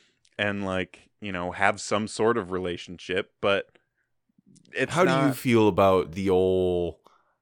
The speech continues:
Speaker 2: end of the comedy movie, everyone's looking at each other because now we're matching everyone up 'cause that's what the movie needs to do between his mom
Speaker 1: Yeah.
Speaker 2: and Thunder Jack?
Speaker 1: Um, I mean, my, my gut
Speaker 2: I was a little disappointed.
Speaker 1: my gut reaction is like,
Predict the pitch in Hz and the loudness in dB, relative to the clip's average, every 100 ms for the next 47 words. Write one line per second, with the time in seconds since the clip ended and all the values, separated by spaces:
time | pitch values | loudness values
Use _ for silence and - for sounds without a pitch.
0 | _ _ - 113 113 104 92 98 - 113 | _ _ -2 0 0 -2 -2 -6 -2 0
1 | 98 98 98 95 95 98 95 95 92 92 | 0 0 -4 -4 -4 -4 -4 -4 -2 -2
2 | 90 98 92 92 87 85 82 98 95 - | 0 0 0 -2 -2 -6 -8 -2 -2 -2
3 | 98 92 85 - 98 87 90 82 85 - | -2 -2 -4 -2 0 2 0 0 -6 -4
4 | 95 82 92 90 87 87 90 87 - 87 | -4 -2 0 0 0 0 0 -2 -4 -4
5 | 87 87 85 85 90 - 92 87 87 - | -2 -2 -2 -2 -4 -6 -6 -2 -2 -2
6 | 95 90 92 87 87 85 - - 80 95 | -8 -6 -4 -4 -6 -6 -8 -12 -6 -2
7 | 90 85 85 82 - 92 87 92 87 82 | -2 -4 -8 -12 -8 -8 -6 -6 -6 -4
8 | 85 82 80 80 82 156 - 143 - 180 | -4 -2 -2 -2 0 0 0 -4 -6 -6
9 | 151 - - - - 170 160 160 156 - | -6 -8 -12 -4 2 4 4 0 -8 -2
10 | 175 185 180 170 - 160 170 165 160 156 | 0 0 -2 -4 -6 -2 0 2 0 -4
11 | 151 _ _ _ _ _ - 160 160 127 | -8 _ _ _ _ _ -6 0 0 4
12 | 160 151 127 113 107 92 87 92 - 80 | 4 4 2 4 4 4 2 -2 -4 -6
13 | - 82 78 78 131 226 226 220 185 170 | -6 -6 -4 -2 0 4 4 6 6 6
14 | 156 - 143 135 110 131 117 - | 4 0 -4 -4 0 2 2 0